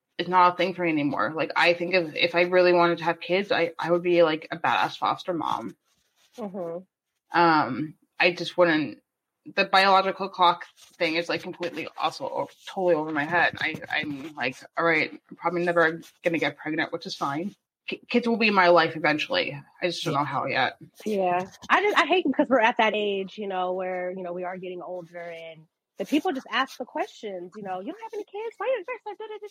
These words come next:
Speaker 2: da?" I was like, "Bro, like, you do not know my life. You do
Speaker 3: Mm-hmm.
Speaker 2: not know my body." Like, and I don't think that they mean to be, you know, like, uh,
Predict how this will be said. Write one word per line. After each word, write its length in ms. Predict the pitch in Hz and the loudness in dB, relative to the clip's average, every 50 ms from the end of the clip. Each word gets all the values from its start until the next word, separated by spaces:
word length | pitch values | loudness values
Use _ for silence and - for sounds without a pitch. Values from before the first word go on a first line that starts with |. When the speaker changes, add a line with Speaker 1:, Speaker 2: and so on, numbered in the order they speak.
| 453 453 415 - | -10 -10 -10 -10
Speaker 2:
da?" 60 | - - _ _ - | -12 -18 _ _ -16
I 40 | 269 285 | -12 -10
was 80 | 311 | -8
like, 120 | 381 339 247 262 208 | -8 -8 -8 -10 -10
"Bro, 260 | - 330 403 403 277 220 - | -6 -4 -2 -2 -2 -4 -4
like, 160 | 247 262 220 202 | -8 -10 -10 -10
you 140 | 226 302 370 | -10 -10 -8
do 120 | - 494 494 427 | -8 -10 -8 -8
not 200 | 320 285 262 220 | -6 -6 -6 -6
know 160 | 220 220 226 | -6 -6 -6
my 140 | 214 185 190 | -6 -8 -8
life. 360 | 190 185 202 247 294 311 311 - _ _ _ _ _ _ _ _ _ - | -6 -6 -4 -4 -4 -6 -8 -12 _ _ _ _ _ _ _ _ _ -6
You 120 | 202 208 | -4 -4
do 60 | 185 180 | -2 -2
Speaker 3:
Mm-hmm. 100 | 185 180 | -4 -4
Speaker 2:
not 80 | 214 | -6
know 100 | 214 196 | -8 -8
my 160 | 190 180 170 | -8 -8 -8
body." 580 | 170 175 190 226 262 277 277 311 311 311 320 320 | -6 -4 -2 -2 -2 -2 -2 -4 -8 -8 -10 -8
Like, 260 | 294 214 202 180 170 - _ _ _ _ _ _ _ - | -8 -6 -6 -8 -8 -12 _ _ _ _ _ _ _ -6
and 120 | 240 254 | -2 0
I 60 | 285 | 0
don't 160 | 339 359 294 | 0 -2 -4
think 140 | - 311 277 | -8 -10 -10
that 100 | 247 214 | -10 -8
they 180 | 254 240 247 233 | -8 -8 -8 -8
mean 380 | 220 214 226 233 240 240 220 - - | -8 -10 -10 -10 -10 -12 -12 -14 -18
to 60 | 196 | -16
be, 360 | 180 220 220 214 208 202 196 | -14 -12 -10 -10 -10 -10 -10
you 80 | 202 202 | -10 -10
know, 480 | 196 180 175 170 165 160 160 170 175 - _ _ _ _ _ _ _ _ _ _ _ _ _ _ | -8 -8 -8 -8 -8 -10 -10 -12 -14 -18 _ _ _ _ _ _ _ _ _ _ _ _ _ _
like, 220 | 180 180 202 190 - - | -14 -12 -12 -12 -10 -12
uh, 40 | 175 | -14